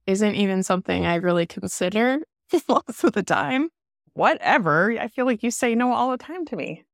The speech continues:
Speaker 1: Well, to you, I'm not trying to people please you. <laughs>
Speaker 2: Oh, okay, glad we're clear on that. <laughs>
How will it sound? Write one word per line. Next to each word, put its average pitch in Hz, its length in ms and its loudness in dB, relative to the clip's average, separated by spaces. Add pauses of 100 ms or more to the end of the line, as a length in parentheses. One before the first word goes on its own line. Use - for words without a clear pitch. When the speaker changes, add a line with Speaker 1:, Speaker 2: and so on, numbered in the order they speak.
(180)
Speaker 1:
Well, - 180 -12 (100)
to 277 120 -4
you, 269 480 2
I'm 269 160 2
not 415 160 -2
trying 254 180 2
to 202 60 2
people 190 300 -2
please 208 320 0
you. 262 360 6
<laughs> - 60 -10 (2000)
Speaker 2:
Oh, 392 280 6
okay, 247 220 4
glad 214 260 4
we're 226 160 2
clear 233 240 6
on 165 140 2
that. 165 240 2
<laughs> - 640 -2